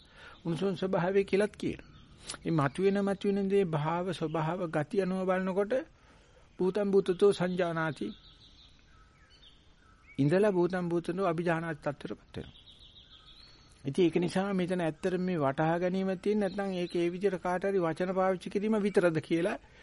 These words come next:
දර්ශනීය විශාල ප්‍රශ්නයක් තියෙනවා. මතුවෙන, මතුවෙන දේ කාට හරි කියනකොට හිත පරිස්සම් කරගෙන, වට-, වචනේ පරිස්සම් කරගෙන, ව්‍යාකරණ පරිස්සම් කරන කොහොම හරි කියන්න පුළුවන්. නමුත්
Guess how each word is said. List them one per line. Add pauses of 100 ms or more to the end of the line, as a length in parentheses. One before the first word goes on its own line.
(220)
දර්ශනීය
විශාල
ප්‍රශ්නයක්
තියෙනවා. (800)
මතුවෙන,
මතුවෙන
දේ
කාට
හරි
කියනකොට
හිත
පරිස්සම්
කරගෙන,
වට-, (120)
වචනේ
පරිස්සම්
කරගෙන,
ව්‍යාකරණ
පරිස්සම්
කරන
කොහොම
හරි (840)
කියන්න
පුළුවන්.
නමුත්